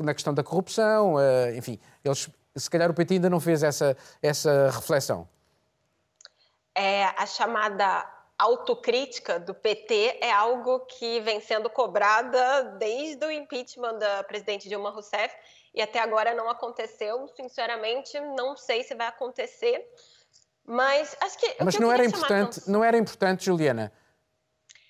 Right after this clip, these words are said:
Speaker 2: É importante, Paulo, mas assim, o P T se vê nesse momento como o principal partido da oposição. É a segunda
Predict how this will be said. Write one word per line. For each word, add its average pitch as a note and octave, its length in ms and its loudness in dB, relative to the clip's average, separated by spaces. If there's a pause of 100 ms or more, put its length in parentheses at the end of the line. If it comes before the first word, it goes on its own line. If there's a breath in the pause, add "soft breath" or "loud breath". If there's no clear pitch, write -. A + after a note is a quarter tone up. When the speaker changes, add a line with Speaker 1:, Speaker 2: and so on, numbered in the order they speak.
(560 soft breath)
Speaker 2:
É A#3 60 -4
importante, C#4+ 540 -4
Paulo, F#3+ 380 -2
mas A3+ 260 0
assim, A#3+ 420 -2
o A#3 100 -4
P B3+ 180 -2
T D#4 360 -4
se E4+ 100 -10
vê C4 160 0
nesse C4 200 -4
momento B3 560 -4
como C#4 260 -4
o - 100 -6
principal C#4+ 460 -8
partido C#4 400 -12
da A#3+ 80 -4
oposição. A3 600 -12 (380)
É G#3 360 4
a G#3+ 100 2
segunda A#3+ 1000 0